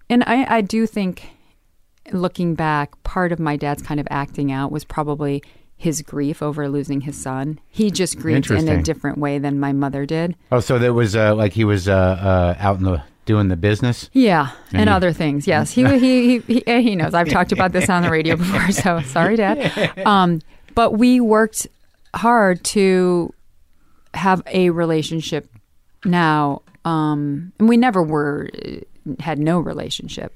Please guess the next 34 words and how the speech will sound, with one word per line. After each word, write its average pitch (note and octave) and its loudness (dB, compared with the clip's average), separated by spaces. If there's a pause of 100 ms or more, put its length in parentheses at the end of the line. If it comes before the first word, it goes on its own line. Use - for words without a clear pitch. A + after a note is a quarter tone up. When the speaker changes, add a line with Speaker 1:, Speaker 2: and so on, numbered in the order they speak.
Speaker 2:
It G#2 -4
wasn't, F#2+ -2
like, F2+ -2
Speaker 1:
But F3+ 0
Speaker 2:
yelling F#2+ 2
and F2+ -2
screaming? G#2 -2
Speaker 1:
No, G#3 4
or, D#3 4
like, D3+ 2
where D3+ 0
we D3 0
didn't D3 -2
talk D#3+ -2
for D3+ -8
five C#3 -6
years. C#3+ -8
But - -2
Speaker 2:
Ooh. - 4
Speaker 1:
we've, - 0
we've F3+ -2
gotten, E3+ 0 (300)
I D#3+ -20
mean, F3 2
we, F3+ 0
we G3 2
always G3+ 0
talked, - -4
but, D#3+ -2
Speaker 2:
Right. G2+ 4
Speaker 1:
you F#2 4
know, D#3 2
I, E3 -2 (140)
I, E3 0